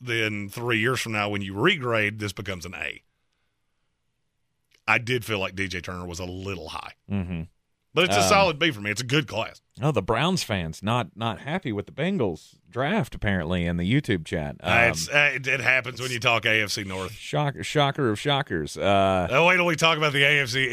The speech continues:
Speaker 1: East. Trust me, I know there's a lot of those in there, too.
Speaker 2: Uh, yeah, Satisfied Browns fan says it was a, uh, D plus at best for the Cincinnati Bengals 'cause they didn't draft an offensive lineman.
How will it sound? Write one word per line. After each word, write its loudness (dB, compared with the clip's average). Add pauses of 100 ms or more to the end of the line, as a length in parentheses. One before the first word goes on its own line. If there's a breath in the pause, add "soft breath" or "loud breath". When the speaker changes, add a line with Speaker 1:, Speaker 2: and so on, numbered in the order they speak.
(140)
Speaker 1:
East. -4
Trust 0
me, 0
I 2
know 2
there's -2
a 0
lot 4
of -2
those 0
in -2
there, 0
too. -6 (880 loud breath)
Speaker 2:
Uh, 4
yeah, 4
Satisfied 4
Browns 2
fan 0
says 0
it 2
was 0
a, 6
uh, 4
D 2
plus 0
at -4
best 0
for -2
the 0
Cincinnati -2
Bengals -4
'cause -8
they 0
didn't 2
draft -2
an -2
offensive -2
lineman. -4